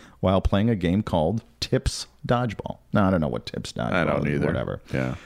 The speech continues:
Speaker 1: So, again, this is what happened. They're playing dodgeball.
Speaker 2: Right.
Speaker 1: This jag named Bryce whacks somebody in the head,
Speaker 2: Yeah.
Speaker 1: right? Turns out that this kid that got nailed has a pre-existing condition.
Speaker 2: Uh-oh.
Speaker 1: So why the hell is he playing dodgeball?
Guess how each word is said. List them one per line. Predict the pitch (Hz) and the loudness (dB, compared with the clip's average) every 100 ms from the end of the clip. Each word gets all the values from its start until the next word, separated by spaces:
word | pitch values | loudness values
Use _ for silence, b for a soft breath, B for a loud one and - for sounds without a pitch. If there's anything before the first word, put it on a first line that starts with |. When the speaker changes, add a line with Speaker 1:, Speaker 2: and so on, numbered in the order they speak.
| B | B
Speaker 1:
So, | - 143 131 - - | 2 4 4 0 -4
again, | 107 131 135 85 | 0 4 4 4
this | 113 | 2
is | 127 | 2
what | 131 | 4
happened. | 139 - - - _ | 4 2 0 -4 _
They're | 90 | 0
playing | - 120 151 | 2 2 2
dodgeball. | 135 104 95 101 92 98 - - - | 4 4 4 4 6 4 0 -8 -6
Speaker 2:
Right. | 65 60 - - | -4 -4 -8 -12
Speaker 1:
This | - 85 - - | -4 -4 -4 -8
jag | 85 101 110 139 127 - | 0 2 4 2 0 2
named | 117 117 | 4 4
Bryce | 90 82 92 - | 2 2 2 -2
whacks | - - 92 - - | -4 2 2 4 2
somebody | 131 127 127 | 4 4 4
in | 127 | 4
the | |
head, | 101 76 101 123 | 4 2 2 0
Speaker 2:
Yeah. | 78 76 | 0 2
Speaker 1:
right? | 95 113 - B B | 4 2 0 B B
Turns | - 156 147 | 2 2 4
out | 147 - | 4 4
that | 113 | 2
this | 127 - | 2 0
kid | - 175 156 | 0 2 4
that | 110 101 | 2 2
got | 107 90 | 2 4
nailed | 123 147 98 85 98 - | 4 4 4 2 0 -4
has | 101 110 98 | 0 2 0
a | |
pre-existing | - - 131 117 - 110 - 113 | -2 0 0 0 -2 -2 0 0
condition. | - 123 220 - - - - | 0 2 2 2 -4 -6 -8
Speaker 2:
Uh-oh. | 85 82 69 67 - | -2 -2 0 -4 -6
Speaker 1:
So | - 147 110 - | 2 4 4 0
why | - 131 | 0 2
the | 87 | 2
hell | 76 58 | 2 0
is | 62 | -4
he | |
playing | - - 52 53 - | -2 -2 -2 -4 -2
dodgeball? | 80 58 - 50 - | -2 -2 -2 -4 -4